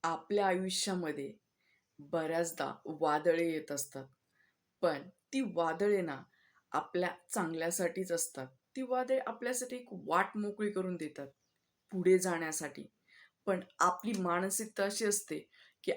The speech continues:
आपल्या आयुष्यामध्ये वादळ आलं म्हणजे एक संकट आलं, कोणत्याही स्वरूपाचं असेल ते, तर आपण तिथेच थांबतो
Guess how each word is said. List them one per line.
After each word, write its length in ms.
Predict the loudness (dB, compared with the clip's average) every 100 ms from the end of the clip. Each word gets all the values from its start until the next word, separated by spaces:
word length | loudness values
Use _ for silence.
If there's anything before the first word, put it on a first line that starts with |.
| 2
आपल्या 340 | 2 2 -2 2
आयुष्यामध्ये 760 | 2 2 0 0 2 0 0 -6 _ _ -14
वादळ 580 | -6 2 6 6 6 4
आलं 280 | 4 0 -6 _ _ _ _ -2
म्हणजे 460 | 0 0 -2 -6 -10 _ -18
एक 160 | -10 -2
संकट 600 | 2 4 2 2 2 4
आलं, 300 | 2 0 -2
कोणत्याही 400 | 0 2 2 2 2
स्वरूपाचं 640 | 4 4 4 0 2 2
असेल 280 | 0 -2 -8
ते, 80 | -12 -16 _ -20 -16 -6
तर 100 | -2 2
आपण 360 | 2 2 -4 -4
तिथेच 580 | -4 -2 0 -2 -4 -6
थांबतो 480 | -2 0 0 -4